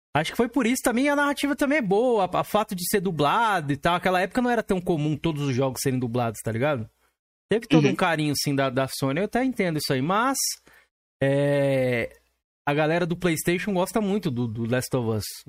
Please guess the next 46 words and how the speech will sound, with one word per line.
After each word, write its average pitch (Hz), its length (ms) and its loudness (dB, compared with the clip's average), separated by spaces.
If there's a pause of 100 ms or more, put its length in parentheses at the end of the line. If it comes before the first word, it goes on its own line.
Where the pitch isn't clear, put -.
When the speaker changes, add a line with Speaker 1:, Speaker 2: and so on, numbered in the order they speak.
Speaker 1:
muito 147 300 0
mesmo, 208 180 0
tanto 180 180 0
que - 80 -2
a, 180 460 2
a 123 60 -2
Sony 160 180 -2
vai 185 100 0
fazer 208 200 0
a 233 120 0
série 190 220 2
aí 170 80 -2
com 170 80 -4
a 156 40 2
H 139 140 -2
B 135 140 0
O, 131 140 0
né? 170 200 -2 (160)
Que 120 100 -6
é 123 40 0
uma 127 120 -2
sé-, 123 200 -4
um, 120 480 -4 (1040)
é - 20 -2
um 123 80 0
jogo 127 180 0
Speaker 2:
Eu 262 40 2
Speaker 1:
bem 262 80 6
Speaker 2:
sempre 320 220 8
Speaker 1:
aclamado. 294 260 8
Speaker 2:
fui 262 420 6
mais 233 320 8
sensato 220 520 6
ali, 139 120 -2
tá 127 120 -6
ligado? 113 360 -2
Por 156 160 0
mais 151 280 4
que - 40 -6
eu 175 60 -6
esteja 160 400 2
jogando 139 240 0
no 135 180 0
Xbox, 127 380 0
assim, 139 240 -8
eu 196 300 -4